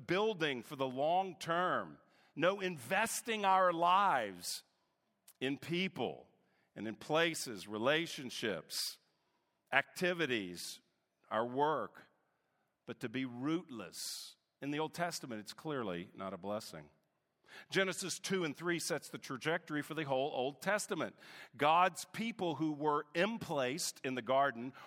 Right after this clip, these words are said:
are now displaced and kicked out of the garden. The next major, uh, movement in the story is God's call to Abraham in Genesis twelve. And what does God tell Abraham? What is the great hope?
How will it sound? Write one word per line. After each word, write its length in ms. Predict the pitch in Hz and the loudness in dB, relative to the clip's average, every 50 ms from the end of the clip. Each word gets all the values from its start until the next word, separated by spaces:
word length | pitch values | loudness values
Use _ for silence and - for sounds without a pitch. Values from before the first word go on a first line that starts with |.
| - | -2
are 140 | - 127 135 | 0 2 4
now 300 | 147 160 160 160 165 - - 120 110 104 | 4 4 4 4 2 0 -4 -16 -16 -6
displaced 1040 | - 170 202 202 - - - - 156 147 123 98 80 69 - - - - - - - _ _ _ _ _ _ _ _ _ _ _ _ _ _ _ _ _ _ - | 0 0 0 0 0 -4 -6 -2 2 2 2 2 0 -6 -8 -6 -6 -6 -8 -8 -14 _ _ _ _ _ _ _ _ _ _ _ _ _ _ _ _ _ _ -10
and 160 | 98 98 - | -10 -10 -8
kicked 280 | - 151 131 - - | -6 -8 -8 -6 -2
out 200 | 135 117 101 95 | -2 0 0 0
of 60 | 92 82 | -2 -6
the 60 | 85 | -8
garden. 360 | 73 85 82 78 76 69 71 69 76 92 107 | -8 -6 -6 -6 -8 -10 -14 -20 -20 -14 -4
The 80 | 107 135 | -2 2
next 340 | 156 185 226 - - - 175 | 4 4 2 2 0 -6 -2
major, 600 | 160 165 170 208 233 220 139 131 151 143 139 131 - - - - - - | 0 2 2 2 0 -2 -2 -2 0 0 0 -2 -4 -14 -20 -20 -10 0
uh, 160 | 123 131 139 | 2 2 2
movement 540 | 156 143 151 175 226 262 196 160 160 156 - | 2 0 0 2 2 2 0 0 -2 -2 -2
in 100 | 151 151 | -2 -4
the 100 | 147 143 | -2 -2
story 580 | - - - 185 190 220 214 180 156 156 175 170 | -4 -4 -2 0 0 2 2 2 2 0 -2 -4
is 140 | 160 139 123 | -6 -6 -2
God's 340 | 139 147 143 156 147 - | 2 2 4 2 2 -2
call 260 | - - 170 160 156 151 | -8 -4 -2 -2 -2 -2
to 100 | 190 - 151 | -4 -2 -2
Abraham 540 | 160 190 190 175 - - 127 117 101 95 90 | -2 -2 0 0 -2 0 0 -2 -2 -2 -2
in 120 | 92 95 | -4 -6
Genesis 460 | 92 - 147 156 165 156 - 165 - - | -4 -4 -4 -4 -4 -6 -8 -6 -8 -8
twelve. 380 | - - 190 - 214 123 98 - | -4 -2 0 2 2 0 -2 -4
And 180 | - 147 160 165 | -8 -8 -8 -6
what 180 | 196 254 285 330 | -2 -2 -2 -2
does 160 | 339 269 220 | -2 -6 -6
God 400 | - 214 175 156 156 170 165 - - - - _ - | -2 0 2 4 4 2 0 -4 -16 -20 -20 _ -8
tell 500 | - 190 233 202 160 147 143 156 - - - - | -4 -2 2 4 4 4 4 2 -2 -6 -4 -2
Abraham? 560 | 185 220 233 196 185 165 147 131 117 117 127 | -2 -2 0 2 2 4 4 4 2 2 2
What 180 | 160 220 269 | 2 0 2
is 240 | 262 247 226 220 196 | 2 -2 -4 -4 -4
the 120 | 170 180 143 | -4 -4 -4
great 360 | 117 143 170 180 175 180 - | -2 0 0 0 0 0 -4
hope? 460 | 131 170 180 156 120 92 - - - | -2 0 2 2 2 0 -4 -12 -20